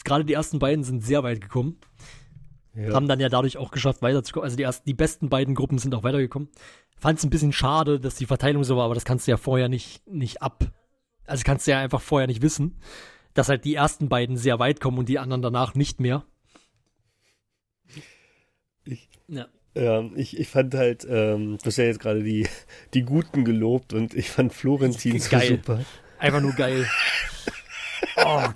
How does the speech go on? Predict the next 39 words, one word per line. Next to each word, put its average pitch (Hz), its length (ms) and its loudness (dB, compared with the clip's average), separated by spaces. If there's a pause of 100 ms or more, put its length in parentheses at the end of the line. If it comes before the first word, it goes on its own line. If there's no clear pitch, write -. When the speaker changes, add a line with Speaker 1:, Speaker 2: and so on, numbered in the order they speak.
Speaker 1:
ge-, 156 280 0
doppelt 196 320 2
genäht, 147 520 2
Held. 156 360 0 (1000)
Ja, 143 200 2
was 170 180 0
denn? 123 220 0
Länger? 180 380 0
Besser? 175 480 0 (800)
Was 131 180 -2
war 147 120 6
noch? 156 220 2
Keine 151 200 2
Ahnung. 143 220 0
Aber 139 300 0 (240)
immer 202 460 0
und 170 220 -6
nimmer, 156 340 2
glaub 120 200 0
ich. 143 60 4
Speaker 2:
Nicht. - 320 -4
Speaker 1:
Ja. 156 120 -8 (280)
Speaker 2:
Ja, 127 240 2
nimmer, 110 320 -2
genau. 104 360 -2 (920)
Und, 123 400 0
Speaker 1:
Oh. 175 100 -4
Speaker 2:
ähm, 117 440 0
das - 160 -8
hat 120 160 -6
die 123 100 4
so 131 180 2
aus 143 100 0
der 131 100 0
Bahn 120 320 -2
gerufen, 120 380 -2
weil 117 320 2
ich - 180 -10
glaub, 135 180 2